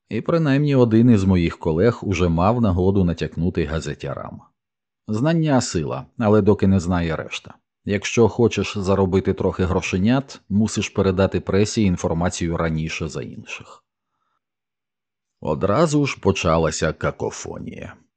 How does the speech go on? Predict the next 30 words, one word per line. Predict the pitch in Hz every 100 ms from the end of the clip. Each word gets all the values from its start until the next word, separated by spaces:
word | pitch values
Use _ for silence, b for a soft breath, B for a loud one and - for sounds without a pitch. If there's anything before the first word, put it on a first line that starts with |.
| _
На | 139
мене | 143 143
посипалися | 135 131 147 131 127 120 123
запитання, | 110 104 117 80 69 113 - - -
і | 110
кожне | 101 117 95 107
викрикували | 104 104 101 - 98 98 95
так | - 98 87
голосно, | 85 104 127 90 - - -
що | - 101 92
майже | 92 95 92
нічого | 92 - 107 98
не | 95 95
можна | 95 95 87 90
було | 87 92
розібрати, | 92 92 101 90 80 - 69
не | 82
кажучи | - 80 73 -
вже | 78 90
про | - 82
те, | - 92
щоб | - 87 71
відповісти. | 85 - - 82 82 - - 53 b b b b b b -
Не | 175
те, | 175
щоб | 165 - 80
я | 85
мав | 82 82 80
бажання | 76 90 87 76 76
відповідати. | 80 - 82 80 71 60 - -